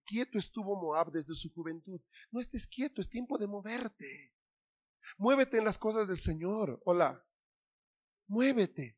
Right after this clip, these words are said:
aprende esto, aprende el otro, métete aquí, crece en las aguas abundantes, escuchas alabar a otros, dices, "¿Por qué alaban estos así? Quiero aprender. Señor, enséñame eso". No, esos que,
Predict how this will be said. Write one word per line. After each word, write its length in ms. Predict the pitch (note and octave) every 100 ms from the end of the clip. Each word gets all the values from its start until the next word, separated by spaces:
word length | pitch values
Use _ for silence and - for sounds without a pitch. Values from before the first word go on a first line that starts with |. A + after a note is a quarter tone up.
| -
aprende 460 | F3+ A3 A3 G3+
esto, 180 | G#3+ -
aprende 300 | E3+ G#3 G3
el 80 | F3+
otro, 240 | G#3 F3+
métete 300 | G3 A#3 F#3+
aquí, 280 | F3 - G3+ - - -
crece 380 | - B3+ C#4 A#3+
en 100 | G3
las 220 | F3+ -
aguas 280 | A3 G#3 F3+
abundantes, 640 | E3 D3+ D3+ F#3+ G#3 E3+ C#3+
escuchas 400 | - B3+ A3 F#3+
alabar 300 | D#3 D#3 E3+
a 60 |
otros, 240 | F3+ G#3+ F#3
dices, 320 | F#3 F3 - _ - _
"¿Por 120 | F#3
qué 140 | -
alaban 280 | C4 F#3 C#3
estos 260 | C#3+ C#3+ B2
así? 220 | - B2 - _ _ -
Quiero 160 | B2
aprender. 560 | A2+ A2+ A2 - - - _ -
Señor, 260 | - C3+ D3+
enséñame 720 | C3 G#2+ - - C3+ G#2+ G#2+
eso". 300 | F#2+ - - _ _ _ _ _ _ _ _ _ -
No, 120 | B3+
esos 280 | C#4+ A3+ -
que, 240 | C3